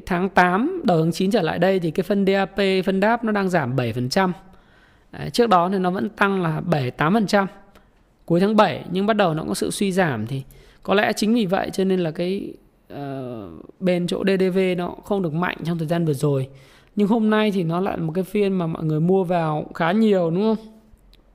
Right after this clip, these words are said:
Cái hỗ trợ ở vùng mười tám chấm năm này, ờ, mười tám chấm sáu lăm này là tốt. Tuy vậy thì, ờ, tôi thì tôi vẫn chia sẻ rằng nếu như mà em thực sự là có nhiều cách để lựa chọn lắm, không nhất thiết phải gắn với lại một cái vị thế nào cả.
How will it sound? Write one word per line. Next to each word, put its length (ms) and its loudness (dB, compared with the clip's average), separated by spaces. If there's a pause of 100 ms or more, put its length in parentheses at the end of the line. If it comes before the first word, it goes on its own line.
(160)
Cái 100 0
hỗ 140 0
trợ 380 0
ở 260 -2
vùng 260 -2
mười 100 -2
tám 460 -2 (840)
chấm 880 0
năm 280 2
này, 280 0 (760)
ờ, 340 -12
mười 140 0
tám 200 0
chấm 140 -2
sáu 180 0
lăm 260 0
này 120 0
là 120 0
tốt. 480 0 (320)
Tuy 140 2
vậy 260 0
thì, 280 -2 (260)
ờ, 400 -6
tôi 260 4
thì 100 -10
tôi 100 -4
vẫn 120 -4
chia 120 2
sẻ 220 -2
rằng 160 0
nếu 140 0
như 140 2
mà 140 0
em 160 0
thực 160 -2
sự 180 -4
là 80 -4
có 180 0
nhiều 200 2
cách 280 -2
để 80 0
lựa 140 -2
chọn 320 -2
lắm, 100 -6 (520)
không 200 0
nhất 140 0
thiết 160 0
phải 160 -6
gắn 420 -4
với 160 -2
lại 160 -4
một 180 -6
cái 100 -2
vị 200 -6
thế 240 -2
nào 200 -4
cả. 200 -8